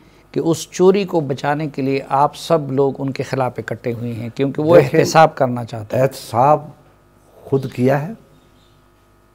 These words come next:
Speaker 2: खुद किया है। क्या हेल्थ मिनिस्टर का एहतसाब किया? उसको तो करप्शन में उतार दिया ना। उतारने के बाद उसको सेक्रेटरी जनरल बना देना,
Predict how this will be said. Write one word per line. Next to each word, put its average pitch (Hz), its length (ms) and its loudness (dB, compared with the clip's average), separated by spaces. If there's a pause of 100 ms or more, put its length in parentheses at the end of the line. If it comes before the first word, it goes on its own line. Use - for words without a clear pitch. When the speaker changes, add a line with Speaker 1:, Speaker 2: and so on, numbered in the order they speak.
(880)
Speaker 2:
खुद 123 220 -8
किया 131 280 -2
है। 147 220 -8 (2250)
क्या 123 480 4
हेल्थ 120 340 2
मिनिस्टर 117 420 -2
का 117 160 -2
एहतसाब 113 420 -2 (140)
किया? 143 220 -4 (1300)
उसको - 220 -8
तो 95 80 -6
करप्शन 98 420 -6
में 110 120 0
उतार 107 280 -2
दिया 113 200 -2
ना। 110 180 -12 (800)
उतारने 117 400 0
के 117 80 -4
बाद 113 340 -2
उसको 110 280 -6
सेक्रेटरी 110 600 -8 (160)
जनरल 110 260 -4
बना 95 300 -8
देना, 101 220 -6